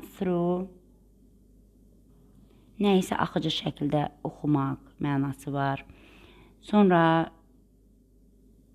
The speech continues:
dəlib keç-, də-, dəlmək var, məsəl üçün, nə, hər hansıdır. Əgər biz hər hansı bir alətlə deşiriksə, onu da demək olar. Tez-tez istifadə edib bitirmək. Yəni, bu surunun çox mənası var. Yəni, bizə lazım olan nədir?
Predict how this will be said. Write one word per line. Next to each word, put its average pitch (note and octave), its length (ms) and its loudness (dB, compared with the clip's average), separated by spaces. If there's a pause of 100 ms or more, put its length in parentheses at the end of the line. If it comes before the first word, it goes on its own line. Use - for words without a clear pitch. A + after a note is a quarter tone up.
(240)
dəlib F#3+ 400 2
keç-, - 360 -10 (120)
də-, F3 380 -2 (160)
dəlmək D#3+ 460 2
var, D3+ 160 0
məsəl D3+ 280 -6
üçün, D#3 200 -2 (220)
nə, D#3 120 -4
hər D3+ 180 -6
hansıdır. C#3 440 -12 (400)
Əgər C#3 320 -4
biz C#3 180 -6 (840)
hər F#3 160 0
hansı D#3+ 200 0
bir D#3 180 -4
alətlə D3 400 -4
deşiriksə, C#3+ 460 -6
onu D#3 200 6
da C#3 80 -6
demək C#3 300 -2
olar. C#3 340 -8 (2500)
Tez-tez B3+ 440 0
istifadə F#3+ 360 2
edib F#3 200 0
bitirmək. E3+ 600 2
Yəni, A3 200 2
bu G#3 100 -6
surunun C4+ 460 4
çox - 180 -6
mənası - 400 -2
var. C#3+ 140 -8
Yəni, A#3+ 340 0
bizə C4+ 240 2
lazım A3 400 4
olan D#3+ 220 0
nədir? - 280 -10